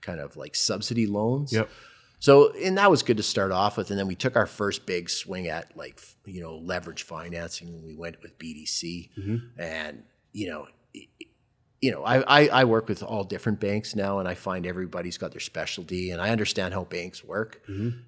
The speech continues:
Speaker 1: But, you know, we got our loans called by B D C. So here we are.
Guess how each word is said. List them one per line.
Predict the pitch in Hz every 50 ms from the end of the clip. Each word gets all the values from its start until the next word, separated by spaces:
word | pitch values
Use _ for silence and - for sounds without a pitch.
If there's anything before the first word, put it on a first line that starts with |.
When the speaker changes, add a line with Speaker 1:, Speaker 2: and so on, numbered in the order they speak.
| _ -
Speaker 1:
But, | 92 85 - - - _ _ _ -
you | 104 101
know, | - -
we | 107
got | 107 120 107
our | 80 73
loans | 69 76 101 117 117 113 -
called | - - - 50 - - - - _ _ _ _ _ _ _ _ -
by | - 71 78
B | - 82 85 82
D | 80 73
C. | - - 82 87 92 90
So | - - 82 80
here | 104 104 92
we | 87 87 87
are. | 82 85 82 78 73 -